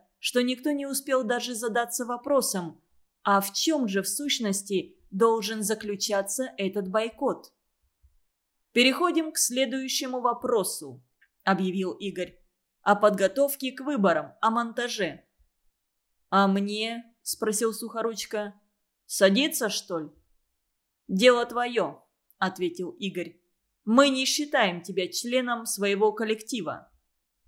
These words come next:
Сухоручка пошёл на своё место. Валя Баталин, с которым он сегодня сидел, встал и пересел на другую парту.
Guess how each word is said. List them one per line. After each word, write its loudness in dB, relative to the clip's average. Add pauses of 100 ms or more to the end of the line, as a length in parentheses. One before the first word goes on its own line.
(400)
Сухоручка 2
пошёл -2
на -6
своё -4
место. -4 (300)
Валя 4
Баталин, -2
с -4
которым -4
он -8
сегодня 0
сидел, 0
встал -2
и -10
пересел -2 (280)
на 0
другую 0
парту. 0